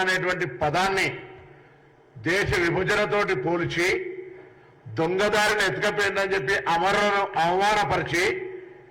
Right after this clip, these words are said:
ఇవాళ ఈ రాష్ట్రంలో ఒక్క విభజన హామీ కూడా అమలు చేయనటువంటి భారతీయ జనతా పార్టీ ఏ నైతికత ఉంది అని అడుగుతాను ఇవాళ ఇక్కడ ఓటు అడగడానికి.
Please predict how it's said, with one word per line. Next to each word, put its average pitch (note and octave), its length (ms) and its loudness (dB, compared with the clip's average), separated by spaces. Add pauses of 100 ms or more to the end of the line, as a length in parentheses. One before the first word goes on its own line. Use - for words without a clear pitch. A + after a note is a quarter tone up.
(560)
ఇవాళ G3 180 2 (220)
ఈ F#4+ 160 0
రాష్ట్రంలో G#3 600 2 (960)
ఒక్క - 120 -4 (160)
విభజన A3 380 2 (160)
హామీ G#3 380 2
కూడా G#3+ 260 2
అమలు G#3+ 320 2
చేయనటువంటి G#3 560 0
భారతీయ F3+ 340 0 (120)
జనతా F#3 280 0 (140)
పార్టీ F3 320 0 (1300)
ఏ G3 40 2 (180)
నైతికత B3+ 560 2 (160)
ఉంది A#3 200 2
అని B3 120 4
అడుగుతాను G#3+ 480 2
ఇవాళ G#3 200 4
ఇక్కడ F#3 240 0
ఓటు F3+ 140 0
అడగడానికి. D3+ 540 0